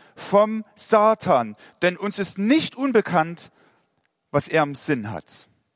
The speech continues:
Das sagt Paulus. Paulus sagt, uns, also damit meint er Christen, uns ist nicht unbekannt, welchen Plan, welche Gedanken und welchen Sinn der Teufel hat.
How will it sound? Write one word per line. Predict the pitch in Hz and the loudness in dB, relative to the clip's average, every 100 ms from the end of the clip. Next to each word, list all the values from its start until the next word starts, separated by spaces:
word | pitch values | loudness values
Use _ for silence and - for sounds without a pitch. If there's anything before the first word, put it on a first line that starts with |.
| _ _ - | _ _ 0
Das | 254 | 2
sagt | 262 - | 2 0
Paulus. | - 226 175 104 - - _ _ - - | 0 0 0 -4 -6 -10 _ _ -20 -2
Paulus | 233 277 254 | 0 2 0
sagt, | 202 202 285 - - _ _ _ | 2 2 2 -6 -20 _ _ _
uns, | - 254 330 370 - - - | 2 2 2 -2 -2 -2 0
also | 165 | 2
damit | 185 190 185 _ _ | 2 0 -2 _ _
meint | 180 202 214 | 0 2 2
er | |
Christen, | 208 240 302 - 240 330 - _ _ _ | 0 2 0 0 -4 -8 -10 _ _ _
uns | 214 247 | -4 -2
ist | 214 - | -2 -2
nicht | 202 233 330 - - | -2 0 0 -2 -6
unbekannt, | 302 277 - 196 196 247 - - - | -4 -2 0 0 0 -6 -16 -20 -14
welchen | 156 208 220 208 | 0 0 0 -6
Plan, | - 202 214 247 277 | 0 4 6 4 2
welche | 240 208 208 | 0 0 -4
Gedanken | 175 208 233 254 294 320 _ _ _ _ _ | 0 2 2 -4 -10 -12 _ _ _ _ _
und | 160 | -4
welchen | 156 175 160 | 0 0 -2
Sinn | 143 180 190 208 208 _ _ _ _ | -2 0 0 -4 -12 _ _ _ _
der | 147 | -4
Teufel | - 165 135 104 - | 0 0 0 -4 -12
hat. | - - | -16 -20